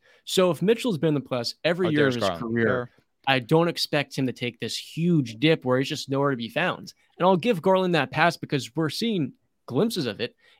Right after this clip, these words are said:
Speaker 1: In game one, they didn't put him on the ball, and he had a mediocre game, one assist. That was pretty bad.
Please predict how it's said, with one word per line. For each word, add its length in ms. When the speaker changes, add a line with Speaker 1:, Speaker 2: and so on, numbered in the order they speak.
Speaker 1:
In 160
game 260
one, 220
they 80
didn't 160
put 100
him 100
on 100
the 80
ball, 380
and 80
he 60
had 80
a 40
mediocre 440
game, 240
one 220
assist. 340
That 60
was 100
pretty 260
bad. 340